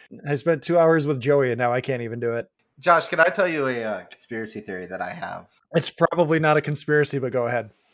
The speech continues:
Speaker 2: I have a conspiracy theory that you're having all of us from the Game Club pod on individually to see who pulls in the most, uh, listens to figure out who should be the reoccurring guest.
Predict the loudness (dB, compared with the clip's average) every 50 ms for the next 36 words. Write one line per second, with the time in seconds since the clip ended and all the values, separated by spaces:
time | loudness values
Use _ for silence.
0 | _ _ _ _ _ -4 -2 -2 0 -2 -2 -4 -8 -10 -8 -6 -6 -6 -4 -6
1 | -10 -10 -8 -8 -8 -8 -10 -12 -8 -6 -4 -4 -4 -4 -8 -12 _ _ -12 -10
2 | -8 -2 0 2 2 2 0 -4 -6 -6 -8 -10 -14 _ _ _ 0 2 4 4
3 | 4 4 2 0 -2 -2 -10 -10 -10 -6 -4 -4 -4 -4 -4 -6 -6 -6 -4 -4
4 | -4 -4 -4 -4 -6 -8 -8 -10 -12 -12 -12 -10 -10 -10 -10 -12 -12 -8 -4 -4
5 | -4 -4 -4 -6 -8 -10 -8 -10 -10 -8 -10 -12 -10 -6 -6 -6 -6 -4 -4 -6
6 | -4 -4 -4 -6 -6 -6 -6 -6 -8 -4 -2 -2 -2 -2 -6 -8 -10 -10 -10 -10
7 | -12 -14 -14 -14 -16 -20 -20 _ _ _ _ _ _ -8 -8 -6 -4 -4 -4 0
8 | 2 2 2 0 -2 -10 -10 -12 -14 -12 -12 -12 -10 -10 -8 -8 -8 -8 -6 -6
9 | -6 -6 -8 -8 -8 -8 -8 -8 -10 -20 -20 -20 _